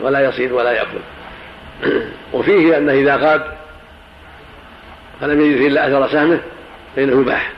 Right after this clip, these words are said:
إذا غاب الصيد رماه غاب واتبعه حتى وجده فإنه يحل له، إلا إذا وجد في سهم آخر غير سهمه حرم عليه.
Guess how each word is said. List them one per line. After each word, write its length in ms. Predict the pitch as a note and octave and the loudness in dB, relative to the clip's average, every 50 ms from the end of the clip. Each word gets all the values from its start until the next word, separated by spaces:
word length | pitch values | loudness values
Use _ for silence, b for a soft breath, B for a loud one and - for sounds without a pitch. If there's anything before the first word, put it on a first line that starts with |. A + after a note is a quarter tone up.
| - - - - | -18 -20 -18 -14
إذا 180 | B2+ A#2+ B2 C#3+ | -10 -6 -2 -2
غاب 100 | C3+ B2 | -2 -2
الصيد 380 | A2 - - D3+ D#3+ F3 F3+ - - - - - - - C3 | -2 -4 0 2 2 2 0 -2 -10 -16 -20 -20 -12 -6 -4
رماه 240 | C3 C3+ C#3+ C#3+ C3 | -2 0 0 0 0
غاب 380 | B2+ B2+ B2+ C#3+ D#3 D#3 D#3 - - - - - - - - - - - - | 2 2 2 4 4 2 2 0 -4 -14 -18 -20 -20 -20 -20 -20 -20 -18 -18
واتبعه 640 | - - - D3+ C#3+ A#2 B2 D3 C#3+ D3 B2 A#2+ C3 | -14 -8 -6 -6 -4 0 0 0 2 2 0 0 -2
حتى 160 | C3 - B2+ | -2 -2 0
وجده 400 | C3+ D3+ E3 G3 G3+ G3+ G3 - - - - - - - - - - - | 0 2 2 2 2 2 0 -2 -4 -12 -18 -20 -20 -20 -20 -20 -10 -4
فإنه 260 | - C#3 C#3 C#3+ C#3 | -2 0 0 0 0
يحل 320 | C#3 - C#3 C#3 B2 A2+ | 0 0 0 -2 -2 -2
له، 100 | F2+ D#2 - - - - - - - - - - - - - - - - - E3+ | -4 -6 -10 -12 -18 -20 -20 -20 -20 -20 -20 -20 -20 -20 -20 -20 -20 -10 -4 0
إلا 200 | F3 E3+ E3 E3 | 2 2 4 4
إذا 180 | D#3 D#3 D3+ C#3+ | 4 4 4 2
وجد 240 | C#3+ C#3 C#3 C#3+ | 2 2 2 0
في 120 | C3+ A#2+ A#2+ | 0 -2 -4
سهم 280 | - B2 B2 C3+ C#3+ | -4 -4 -4 -2 -2
آخر 260 | C#3+ C#3 A#2 - E2+ - - - - - - - - - - - - - - - - - - - | -2 -2 -2 -4 -8 -12 -14 -18 -20 -20 -20 -20 -20 -20 -20 -20 -20 -20 -20 -20 -20 -20 -14 -8
غير 180 | A#2 A#2+ B2 B2+ | -4 -2 -2 0
سهمه 340 | B2 D3 C#3+ C3 D3+ D#3+ D3 - - - - - - - | 0 2 2 4 4 4 2 0 -6 -16 -18 -20 -20 -10
حرم 280 | - - D3+ D#3 C3+ B2 | -4 0 2 2 2 2
عليه. 260 | G#2 G2+ G#2 F#2+ - | 2 0 0 -2 -4